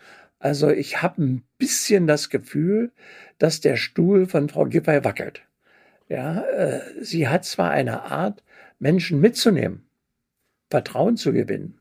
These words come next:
das hat sie. Aber ich glaube, inzwischen wären die skeptischen Blicke doch mehr.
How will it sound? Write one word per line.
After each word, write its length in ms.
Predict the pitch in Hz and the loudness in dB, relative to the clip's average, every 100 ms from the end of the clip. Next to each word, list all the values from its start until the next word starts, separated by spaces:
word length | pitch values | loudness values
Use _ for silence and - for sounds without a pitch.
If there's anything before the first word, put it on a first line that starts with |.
| - | 0
das 180 | 190 | 0
hat 100 | - | -2
sie. 220 | - - _ _ _ _ _ _ _ _ _ _ _ - | -16 -18 _ _ _ _ _ _ _ _ _ _ _ -6
Aber 400 | 123 143 190 - | 0 2 2 2
ich 180 | - | -2
glaube, 540 | - 156 120 180 208 214 | -2 -2 0 2 2 2
inzwischen 920 | - 123 123 - 147 180 208 214 196 _ _ _ _ | 2 -2 -4 -4 -4 -2 -2 -4 -4 _ _ _ _
wären 360 | - 143 160 170 | -4 2 2 2
die 120 | 139 | 0
skeptischen 880 | 113 - 175 170 - 180 - 165 170 | -6 -2 -2 0 -2 -2 0 -2 -2
Blicke 400 | 131 117 156 180 | -6 -6 0 0
doch 280 | - 127 - | 2 0 -2
mehr. 280 | 120 95 | -6 -6